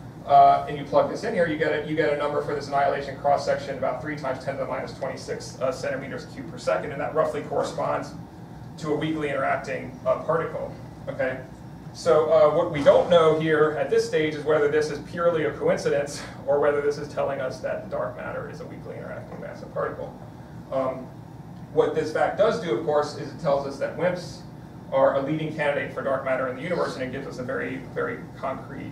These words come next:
theoretical prediction for this scales that we should, we should be searching, uh, for the presence of, of dark matter particles. Okay, so this is sort of the background that motivates what, what we're gonna, uh, do going forward here in, in, in the models we're gonna t-, try to probe.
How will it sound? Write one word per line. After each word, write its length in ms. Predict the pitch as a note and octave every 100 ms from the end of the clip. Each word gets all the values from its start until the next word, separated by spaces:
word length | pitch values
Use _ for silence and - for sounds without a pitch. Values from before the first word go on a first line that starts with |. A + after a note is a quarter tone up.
| -
theoretical 400 | - - - -
prediction 380 | - D3+ - - -
for 120 | -
this 180 | - -
scales 460 | - - - -
that 120 | - -
we 40 |
should, 240 | - - - - -
we 80 | C3
should 180 | -
be 80 | -
searching, 460 | - - - - - - - - -
uh, 200 | - -
for 100 | -
the 80 | -
presence 440 | - - - -
of, 180 | - C#5+ - -
of 120 | -
dark 200 | - -
matter 140 | - -
particles. 460 | - - - - - - - - - - - - -
Okay, 200 | F3+ F3+
so 100 | F#3
this 140 | G#3
is 80 | -
sort 140 | F#3
of 60 | D#3+
the 60 |
background 560 | C3+ C3+ E3+ D#3 D3+ - - -
that 140 | -
motivates 440 | E3 D#3 D3 C#3+ - -
what, 300 | C3+ C#3+ C#3+
what 160 | C#3+ C#3
we're 140 | C3+
gonna, 200 | C3+ C3 - -
uh, 160 | C3 -
do 160 | - C#3
going 220 | C3 C3 -
forward 320 | D#3+ E3 -
here 260 | C#3+ - B2+
in, 500 | C3+ B2+ - - -
in, 180 | - - -
in 120 | -
the 60 | -
models 340 | - - -
we're 60 | -
gonna 160 | - -
t-, 220 | - - -
try 120 | -
to 60 |
probe. 420 | - D#3 D#3 D#3